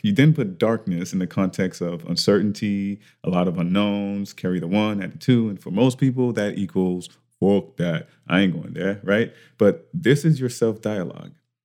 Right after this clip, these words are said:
I can easily use the word thoughts instead of self-talk or self-dialogue, but it, it doesn't capture the whole picture in the same way. All right. So I say this to say that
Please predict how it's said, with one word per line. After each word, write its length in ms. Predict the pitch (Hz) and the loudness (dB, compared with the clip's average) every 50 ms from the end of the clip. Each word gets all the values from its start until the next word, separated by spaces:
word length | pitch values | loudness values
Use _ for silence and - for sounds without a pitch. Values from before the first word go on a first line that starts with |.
| _ - - _ _ _ | _ -20 -20 _ _ _
I 80 | 113 117 | 2 4
can 160 | 113 127 113 | 6 6 6
easily 360 | - 147 185 170 175 185 180 | 6 6 4 4 4 2 2
use 180 | 160 151 143 120 | 2 0 0 0
the 80 | 123 | 0
word 320 | 110 107 104 101 101 - - | 0 0 0 0 -2 -2 -4
thoughts 320 | 113 107 113 120 123 - | -4 -2 -2 -4 -4 -4
instead 280 | 104 92 - - 101 104 | -6 -6 -2 -2 -2 0
of 100 | 104 104 | -2 -2
self-talk 640 | - 110 107 104 - - 110 104 113 127 123 - - _ _ _ _ _ _ | -2 -4 -4 -4 -4 -2 -2 -2 -2 -4 -8 -14 -20 _ _ _ _ _ _
or 80 | 107 101 | -6 0
self-dialogue, 760 | - 113 101 92 85 98 98 104 107 110 110 113 113 110 | 2 4 4 4 4 2 0 0 0 -2 -2 -2 -4 -2
but 200 | 104 98 92 85 | 0 0 0 0
it, 180 | 67 50 50 - - | -2 -6 -10 -12 -12
it 240 | - 50 - 101 95 | -8 -6 -6 0 4
doesn't 300 | 123 127 123 135 120 127 | 4 4 4 2 -2 -6
capture 380 | - - 117 110 107 - 110 | -4 -2 -2 -2 -2 -2 -4
the 100 | 85 98 | -4 -2
whole 120 | 95 101 92 | -4 -6 -6
picture 360 | - - 104 - - - 92 | -4 -4 -4 -4 -2 -2 -2
in 80 | 87 | -2
the 60 | 85 85 | -2 -4
same 260 | - - 90 87 82 | -4 -4 -2 -2 -2
way. 240 | 78 - 50 - - _ _ _ _ _ _ _ _ _ _ _ _ _ _ _ - - - _ - | -4 -6 -10 -14 -18 _ _ _ _ _ _ _ _ _ _ _ _ _ _ _ -20 -20 -18 _ -6
All 80 | - 98 | -2 0
right. 220 | 92 92 95 - - _ _ _ _ _ _ | 2 2 0 0 -4 _ _ _ _ _ _
So 420 | - 117 104 101 101 101 95 - - _ _ | 4 6 6 6 4 2 0 -6 -12 _ _
I 140 | - 101 143 | 2 4 4
say 220 | 156 - 180 165 | 4 4 2 2
this 140 | 151 147 - | 2 0 -4
to 80 | - 104 | -8 -8
say 320 | - - 113 104 101 101 | 0 2 2 2 2 0
that 400 | 92 95 92 90 90 87 - - | -2 -4 -6 -6 -8 -8 -12 -18